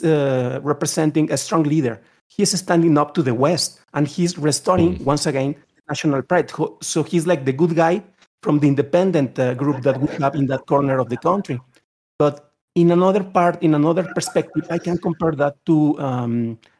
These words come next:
Speaker 1: different leaders. And I was reading just a, a wonderful essay from, uh, Nexus. It's a Mexican magazine, and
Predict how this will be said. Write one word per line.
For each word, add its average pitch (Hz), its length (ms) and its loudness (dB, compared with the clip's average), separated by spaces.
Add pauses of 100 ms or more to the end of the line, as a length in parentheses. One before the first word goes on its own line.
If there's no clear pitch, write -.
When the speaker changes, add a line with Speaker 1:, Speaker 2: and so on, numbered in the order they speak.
Speaker 1:
different 175 380 0
leaders. 147 580 0
And 143 100 0 (120)
I 202 220 -2 (100)
was 202 100 0
reading 180 260 0
just - 260 -6
a, 165 220 0
a 143 40 0
wonderful 156 600 0
essay 147 300 -2
from, 127 380 -4
uh, 120 200 -8 (140)
Nexus. - 460 -8 (340)
It's - 200 -6
a 127 140 2
Mexican 135 380 -4
magazine, 139 400 -2
and 165 220 -4